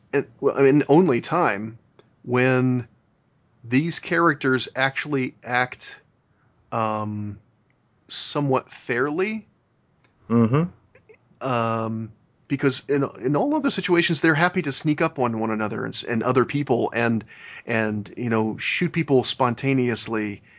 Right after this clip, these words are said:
Speaker 1: um, uh, without any warning and so on. And this is the only time we get this moment of, "Okay, we're gonna do this in a, in a, in traditional European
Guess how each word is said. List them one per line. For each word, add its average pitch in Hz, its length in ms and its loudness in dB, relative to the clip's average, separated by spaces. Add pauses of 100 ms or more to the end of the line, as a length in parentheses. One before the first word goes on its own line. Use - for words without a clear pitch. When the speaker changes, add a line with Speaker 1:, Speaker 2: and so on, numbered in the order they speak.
(300)
Speaker 1:
um, 104 540 -4 (720)
uh, 101 420 -10 (180)
without 131 460 0
any 123 180 4
warning 113 560 0 (100)
and - 100 -14
so 104 280 -4
on. 90 200 -6 (260)
And 113 120 -4
this 135 120 -4
is 135 120 -8
the 131 140 2
only 143 260 2
time 127 300 -2
we 117 100 -4
get 113 240 -2 (540)
this - 320 -4
moment 123 380 4
of, 110 300 0
"Okay, 110 440 0 (160)
we're 123 140 -6
gonna 135 160 4
do 123 200 2
this 117 300 2
in 107 140 -2
a, 104 160 -2
in 107 160 -2
a, 101 80 -2 (160)
in 117 100 2
traditional 123 760 4 (800)
European 131 800 4